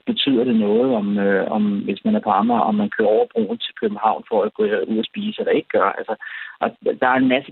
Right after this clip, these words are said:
ting, som jeg har brugt tid på, ikke kun på, ikke kun over for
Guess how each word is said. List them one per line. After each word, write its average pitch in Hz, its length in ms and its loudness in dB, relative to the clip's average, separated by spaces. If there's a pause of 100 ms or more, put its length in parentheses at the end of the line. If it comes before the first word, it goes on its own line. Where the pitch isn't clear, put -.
(160)
ting, 139 280 -2
som 127 220 -4
jeg 113 100 2
har 117 80 0
brugt 117 280 -2 (140)
tid 131 140 -2
på, 113 260 2
ikke 135 260 0
kun 113 220 -2
på, 95 360 -2
ikke 123 200 -2
kun 110 240 0
over 98 220 0
for - 100 -8